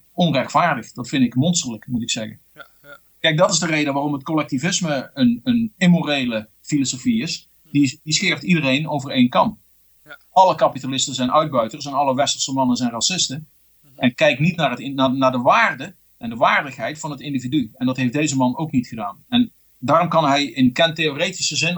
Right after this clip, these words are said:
Speaker 1: en ethische zin alleen al geen individualist en een libertariër zijn.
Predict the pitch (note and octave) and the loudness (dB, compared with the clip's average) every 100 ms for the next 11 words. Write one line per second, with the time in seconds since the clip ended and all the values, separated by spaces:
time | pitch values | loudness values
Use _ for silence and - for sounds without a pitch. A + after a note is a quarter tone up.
0 | F#3 D3 C#3 D#3+ F3 - C#3+ C#3+ C#3+ C#3 | -4 -4 -2 -4 -2 -6 -4 -4 -2 0
1 | C3+ C3 B2 B2+ B2+ A#2 D3 B2 A#2+ A#2+ | 2 2 0 -2 -2 -2 -2 -2 -2 -8
2 | A#2+ C3 A#2 A#2+ A2+ B2+ A#2 A2 A2 B2+ | -6 0 0 0 0 2 2 2 0 0
3 | G2+ | -2